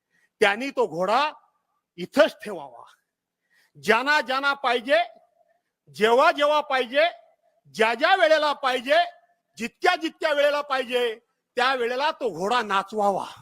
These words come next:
जरूर नाचवावा. आणि तो घोडा फक्त फिदी फिदी असू नका, तर जेवढं पाहिजे तेवढं सेलिब्रेशन करून घ्या, कारण माझी हाई-, आई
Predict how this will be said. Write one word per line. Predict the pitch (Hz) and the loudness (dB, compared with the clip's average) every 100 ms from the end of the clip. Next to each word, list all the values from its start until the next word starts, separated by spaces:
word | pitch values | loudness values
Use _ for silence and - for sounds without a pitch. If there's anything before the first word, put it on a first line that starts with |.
| - _ _ _ _ _ _ _ _ _ _ _ _ - | -20 _ _ _ _ _ _ _ _ _ _ _ _ -10
जरूर | 147 233 320 403 | 2 2 4 2
नाचवावा. | 381 359 370 330 294 233 _ _ _ _ _ _ _ _ | 2 0 -4 -4 -4 -10 _ _ _ _ _ _ _ _
आणि | 240 302 | -2 -2
तो | 320 302 | 2 0
घोडा | 185 220 277 392 427 - _ _ _ _ _ - - | 2 2 4 4 2 -6 _ _ _ _ _ -2 0
फक्त | 330 - | 2 2
फिदी | 370 302 330 | 0 0 -2
फिदी | 349 349 | 0 4
असू | 339 320 359 | 2 2 -2
नका, | 339 349 349 294 - _ _ - | -2 2 2 0 -4 _ _ -6
तर | 247 | -6
जेवढं | - 247 294 349 | 0 0 2 4
पाहिजे | 330 - 277 277 302 | 2 0 -2 -2 -8
तेवढं | 294 285 320 | -10 -4 -4
सेलिब्रेशन | 320 254 254 269 254 262 | -2 -6 -6 -6 -6 -4
करून | 254 254 233 | -2 -2 -4
घ्या, | 165 226 339 311 - _ - | 2 4 4 2 -10 _ -4
कारण | 247 | -4
माझी | 247 220 220 240 262 | -4 -4 -4 -6 -10
हाई-, | - 180 247 | -8 -8 -4
आई | 214 269 | -4 -4